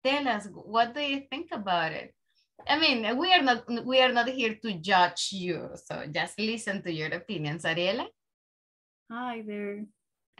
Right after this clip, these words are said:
Speaker 1: Hi
Speaker 2: Okay.
Speaker 1: there. How you doing?
Speaker 2: I'm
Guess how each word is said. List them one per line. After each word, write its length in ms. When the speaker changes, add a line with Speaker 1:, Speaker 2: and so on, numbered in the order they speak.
Speaker 1:
Hi 400
Speaker 2:
Okay. 40
Speaker 1:
there. 600
How 160
you 200
doing? 680
Speaker 2:
I'm 280